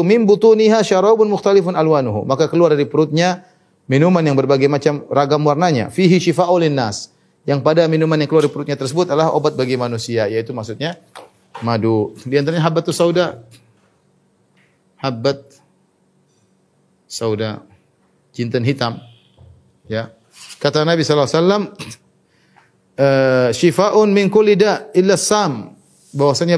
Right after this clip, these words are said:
sauda adalah obat dari segala penyakit kecuali sam. As-sam adalah kematian, ya.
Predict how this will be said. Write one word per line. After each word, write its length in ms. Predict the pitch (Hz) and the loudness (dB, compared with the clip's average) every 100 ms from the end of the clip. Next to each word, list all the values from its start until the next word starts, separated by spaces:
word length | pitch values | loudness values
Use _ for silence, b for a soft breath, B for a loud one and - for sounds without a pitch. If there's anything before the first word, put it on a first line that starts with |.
| 139 | 2
sauda 240 | 156 165 | 2 4
adalah 160 | 175 170 | 4 4
obat 240 | 175 185 | 2 2
dari 80 | 156 | 0
segala 320 | 143 151 156 | 0 0 0
penyakit 400 | - 156 185 196 | 0 -2 0 0
kecuali 320 | 165 175 190 | 0 0 0
sam. 320 | 180 196 160 151 b b b _ _ _ - | 0 -2 -2 -8 b b b _ _ _ -8
As-sam 320 | 139 196 175 | -4 -2 -2
adalah 160 | 151 147 | -2 -2
kematian, 480 | 139 123 127 107 117 | -4 -4 -4 -4 -6
ya. 240 | 110 110 | -14 -14